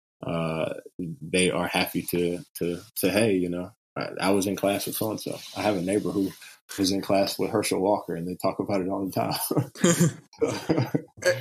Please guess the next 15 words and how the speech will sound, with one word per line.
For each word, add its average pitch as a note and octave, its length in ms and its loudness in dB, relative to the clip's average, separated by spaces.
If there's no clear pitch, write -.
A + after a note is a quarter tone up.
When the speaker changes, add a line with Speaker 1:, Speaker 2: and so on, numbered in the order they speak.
Speaker 2:
yeah, G3 320 2
every F3+ 260 4
facet G#3 680 2
of D#3 220 4
your D3 200 4
life C3+ 400 4
in B2 120 -2
college B2+ 520 0
is, A2 560 -4
as C3+ 120 0
an A#2+ 140 0
athlete, A2+ 720 -2
is A2 260 -2
micromanaged. G2+ 1080 -2
Uh, - 80 -8